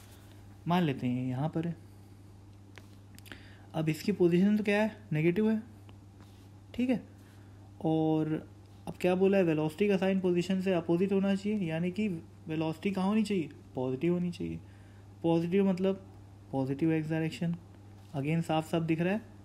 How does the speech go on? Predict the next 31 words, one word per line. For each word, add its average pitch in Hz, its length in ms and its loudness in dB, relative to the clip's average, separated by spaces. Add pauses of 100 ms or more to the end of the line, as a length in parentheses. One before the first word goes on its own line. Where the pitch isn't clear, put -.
(120)
कि 139 80 -6
ये 208 220 0 (500)
ओरिजिन 139 380 -2
की 131 100 -10
तरफ - 220 -12
जा - 120 -14
रहा - 160 -14
है, - 80 -18 (280)
ठीक 135 160 -8
है। 190 140 -6 (560)
तो 139 80 -8
दोनों 143 300 -4
ही 175 80 0
case 165 280 -2
में 151 80 -8
ये 185 140 -4 (240)
बिल्कुल 143 300 -4 (100)
सही 127 280 -4
आया, 127 200 -8 (680)
तो 135 100 -4
B 156 220 0
is 160 120 -2
our 151 200 0 (600)
right 120 200 -4
answer, - 300 -12 (420)
ठीक - 140 -12
है। 175 100 -8 (540)
अब 202 240 -2 (260)
आगे 135 220 -2
बढ़ते 123 300 -12
हैं। - 80 -18